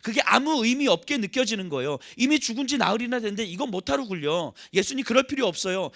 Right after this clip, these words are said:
예수님의 말씀이 안 들리는 거예요. 멋진 신앙의 고백을 하고 있음에도 불구하고 예수님께서 뭐라고 말씀하시는지 그 마음이 무엇인지 안 들려요. 안 들려요.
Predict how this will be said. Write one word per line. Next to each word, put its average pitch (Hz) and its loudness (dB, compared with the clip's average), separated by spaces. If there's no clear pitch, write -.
예수님의 254 0
말씀이 262 0
안 233 0
들리는 269 2
거예요. 120 -4
멋진 262 4
신앙의 285 4
고백을 226 0
하고 233 -2
있음에도 214 -2
불구하고 180 0
예수님께서 220 -2
뭐라고 214 2
말씀하시는지 185 -2
그 - 0
마음이 247 4
무엇인지 214 -2
안 240 0
들려요. 135 0
안 101 -14
들려요. 90 -18